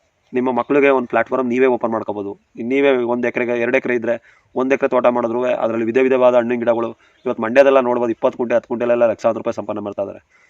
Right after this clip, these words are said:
ಆ ಥರ ಪ್ಲಾನ್‌ಗಳು ಮಾಡ್ಕೊಂಡು ಮಾಡಿದ್ರೆ ಖಂಡಿತ ಆದಾಯ ಇದೆ ಇದರಲ್ಲಿ. ನೈಸರ್ಗಿಕ ಕೃಷಿಗೆ ಇವತ್ತು ಪ್ರಪಂಚದಾದ್ಯಂತ ಬೇಡಿಕೆ ಇದೆ. ಆರ್ಗಾನಿಕ್ ಒಳ್ಳೆ ಫುಡ್‌ಗಳು ನಾವು ಪ-, ಯಾವುದೇ, ಆ, ರಾಸಾಯನಿಕಗಳು ಬಳಸ್ತಾನೆ,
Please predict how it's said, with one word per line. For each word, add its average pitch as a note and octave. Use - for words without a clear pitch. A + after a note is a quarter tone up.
ಆ A#2
ಥರ C3+
ಪ್ಲಾನ್‌ಗಳು C#3
ಮಾಡ್ಕೊಂಡು B2
ಮಾಡಿದ್ರೆ A2
ಖಂಡಿತ A#2
ಆದಾಯ G#2
ಇದೆ F#2+
ಇದರಲ್ಲಿ. G2
ನೈಸರ್ಗಿಕ B2
ಕೃಷಿಗೆ B2+
ಇವತ್ತು C3+
ಪ್ರಪಂಚದಾದ್ಯಂತ A#2+
ಬೇಡಿಕೆ A2
ಇದೆ. G2+
ಆರ್ಗಾನಿಕ್ A2
ಒಳ್ಳೆ A2+
ಫುಡ್‌ಗಳು A2+
ನಾವು A2+
ಪ-, A2+
ಯಾವುದೇ, A2+
ಆ, G#2+
ರಾಸಾಯನಿಕಗಳು A2
ಬಳಸ್ತಾನೆ, A2